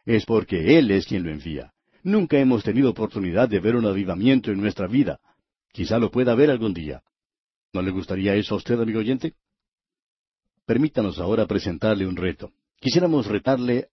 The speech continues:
a que haga un inventario de su propia vida. Si usted quiere que Dios tenga actividad en su vida, permítanos indicarle estos cinco puntos rápidamente. Pregúntese,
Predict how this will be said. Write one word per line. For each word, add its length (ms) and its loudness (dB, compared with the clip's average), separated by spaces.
a 160 2
que 140 -2
haga 220 2
un 100 0
inventario 840 0
de 80 2
su 160 -8
propia 380 2
vida. 320 -8
Si 160 -4
usted 240 2
quiere 240 4
que 160 -2
Dios 380 -2
tenga 240 0
actividad 560 2
en 140 4
su 160 -8
vida, 340 -6
permítanos 480 4
indicarle 540 2
estos 380 -4
cinco 360 0
puntos 480 -2
rápidamente. 720 0
Pregúntese, 560 0